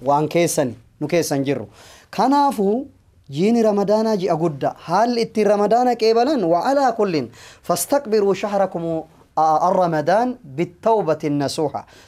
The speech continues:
Tawbaa qulqulluu godhuudhaan, akkasuma gammachuudhaan, Ramadaanatti achi garagaluun, qabsoo garagaraa, kheyriiwwan dalagatuudhaan, Ramadaanatti achi garagaluun mara kennarraa yoo eeggama. والتقرب إليه سبحانه. Gara Rabbii dhihaachuudhaan, بما يجب من الطاعات النافعة.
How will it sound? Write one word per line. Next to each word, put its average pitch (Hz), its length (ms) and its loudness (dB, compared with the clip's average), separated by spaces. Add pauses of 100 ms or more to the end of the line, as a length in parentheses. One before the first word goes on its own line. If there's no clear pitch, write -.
Tawbaa 226 460 2
qulqulluu 190 560 0
godhuudhaan, 156 460 -2 (760)
akkasuma 208 500 0
gammachuudhaan, 185 840 0 (540)
Ramadaanatti 196 640 0
achi 208 220 0
garagaluun, 233 640 2 (400)
qabsoo 175 440 0
garagaraa, 202 580 2 (140)
kheyriiwwan 185 520 2
dalagatuudhaan, 175 600 0
Ramadaanatti 175 520 0
achi - 180 -2
garagaluun 240 540 2 (300)
mara 185 240 2
kennarraa 170 480 2
yoo 160 140 2
eeggama. 131 380 -2
والتقرب 214 600 0
إليه 180 320 0
سبحانه. 147 520 -2 (400)
Gara 185 200 2
Rabbii 208 320 0
dhihaachuudhaan, 190 640 0
بما 208 340 2
يجب 220 240 2
من 190 200 0
الطاعات 180 520 0
النافعة. 170 560 -2